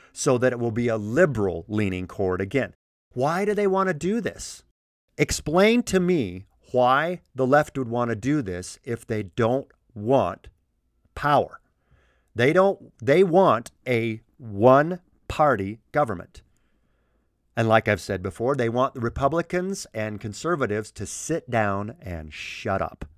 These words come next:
and let them run the country how they want. And Justice Thomas is basically saying, "We cannot have this kind of society. We need to create a colorblind society where we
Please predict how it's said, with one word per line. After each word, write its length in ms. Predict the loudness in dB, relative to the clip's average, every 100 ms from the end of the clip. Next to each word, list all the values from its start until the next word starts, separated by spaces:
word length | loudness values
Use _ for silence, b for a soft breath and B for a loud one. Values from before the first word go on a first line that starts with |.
| _ _ _ _
and 220 | -6 -4 0
let 220 | 0 0
them 200 | -6 -4
run 180 | -4 -6
the 60 |
country 460 | -6 -8 -6 -10 -10
how 320 | -6 -8 -6
they 240 | -2 0 2
want. 460 | 2 0 -4 -20 _ _ _ _
And 380 | -6 -2 -2 -4 -10 _ _
Justice 640 | 4 6 6 2 -4 -4 -12
Thomas 680 | 2 4 4 2 -6 -12 -20 _ _ _
is 180 | -4 0
basically 640 | 2 0 0 -8 -6 -6
saying, 600 | -6 -2 -2 -2 -6 -10 -14 b b b
"We 200 | -4 -4
cannot 600 | -2 -4 -4 -2 -2 -2
have 500 | -8 -4 0 0 0
this 180 | -6 -8
kind 280 | -2 -2 0
of 80 | -4
society. 640 | -8 2 2 2 -2 -14 _ _ _ _ _ _ _ _ _ _ _
We 180 | -2 0
need 260 | 0 -2
to 80 | -4
create 480 | -10 -6 -4 -2 -4 -10
a 80 |
colorblind 960 | -12 -6 -4 -2 -4 -4 -4 -4 -4 -8
society 640 | -10 -12 -4 -2 -2 -4 -8
where 200 | -8 -6
we 220 | -8 -10